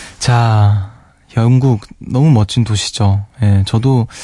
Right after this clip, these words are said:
영국으로 꼭 한번 가고 싶다라는 생각을 했어요. 영국의 음악들도 너무 좋아하고, 어, 저보다 먼저 이렇게 가셔서, 음, 영국을 또 만끽하시기를 바랄게요. 또 이렇게 상처를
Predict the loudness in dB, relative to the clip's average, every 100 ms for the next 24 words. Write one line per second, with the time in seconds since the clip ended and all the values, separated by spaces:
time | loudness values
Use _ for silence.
0 | -18 -18 -4 0 2 2 0 0 0 0
1 | -2 -4 -2 0 0 -2 0 -2 0 -2
2 | -4 -8 -4 -2 0 0 0 0 0 -2
3 | -2 -4 -2 0 0 0 -4 -14 -20 -20
4 | -10 -2 0 2 2 2 2 -2 -6 _
5 | _ -6 -2 2 0 0 -2 0 2 0
6 | 0 -2 -2 2 0 0 0 0 -2 -6
7 | -20 -20 -18 -4 0 2 0 -4 -12 _
8 | _ -4 0 0 0 0 0 -2 -2 -2
9 | 0 -2 0 -2 -4 -14 -20 -20 _ -2
10 | 0 2 2 2 0 0 0 -2 -4 -6
11 | -4 -2 0 -2 -2 -2 -2 -2 -2 -2
12 | -4 -12 -20 -14 -4 -2 0 0 0 2
13 | 0 0 -2